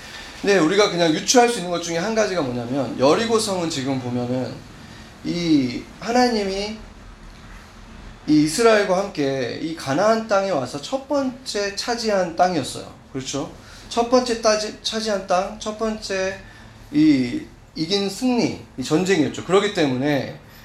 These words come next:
그 구약을 보면은 첫 소산, 그 동물도 그렇고 사람도 그렇고 첫째 아들은 하나님의 것이다, 이렇게 말씀을 하시거든요. 그렇기 때문에 이 여리고성에서 구하-, 취한 거는 다 하나님의 것이다 라고 하신 것이 약간 이렇게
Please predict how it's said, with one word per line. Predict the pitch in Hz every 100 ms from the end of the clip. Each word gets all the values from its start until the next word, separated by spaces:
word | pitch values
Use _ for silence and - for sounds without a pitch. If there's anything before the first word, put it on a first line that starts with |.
| - - - -
그 | 156 147 135 117 110 123 - -
구약을 | 196 226 226
보면은 | 190 151 151 139 127
첫 | 123 -
소산, | 269 - 240 240 220 131 107 - - - - - -
그 | 156 143 139
동물도 | 185 233 247 214
그렇고 | 160 156 156
사람도 | 196 226 220 180
그렇고 | 147 151
첫째 | - 254 - 208
아들은 | 127 123 131 160 202 220 - -
하나님의 | - 233 247 233 220
것이다, | 151 - 104 -
이렇게 | 147 156 151
말씀을 | 120 120 139 127
하시거든요. | 143 - 135 110 110 - - - - -
그렇기 | - 214 233 233
때문에 | 190 160 147 165 185 - - -
이 | 170
여리고성에서 | 139 160 233 233 233 202 202 185 175
구하-, | - 147 160
취한 | 156 247 240
거는 | 220 196
다 | 190 135 151
하나님의 | 208 208 185
것이다 | 131 - 117 117
라고 | 117 143
하신 | 170 196 196
것이 | 139 - 151
약간 | 117 - 135
이렇게 | 117 107 110